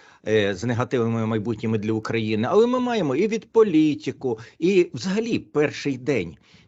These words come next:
коли Зеленському відмовили в цій зустрічі, ні в кого, включаючи українську делегацію, навіть не прийшов в голову говорити, що це Зеленський відмовився.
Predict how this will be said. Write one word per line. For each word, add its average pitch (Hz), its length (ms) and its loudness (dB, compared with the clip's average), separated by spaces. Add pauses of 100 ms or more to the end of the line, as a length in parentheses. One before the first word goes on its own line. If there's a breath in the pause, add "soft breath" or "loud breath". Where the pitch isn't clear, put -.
(140 soft breath)
коли 147 280 6
Зеленському 107 800 -2
відмовили 113 720 -4
в 107 40 -14
цій 156 180 -4
зустрічі, 135 600 -4
ні 208 200 2
в 214 80 -6
кого, 143 680 0 (260 soft breath)
включаючи 208 600 2
українську 175 480 -4
делегацію, 165 440 -2
навіть 160 220 -2
не 160 80 -4
прийшов 156 320 -4
в 139 40 -4
голову 143 280 0
говорити, 147 420 4
що 135 120 -4
це 147 140 -2
Зеленський 143 480 2
відмовився. 107 600 -2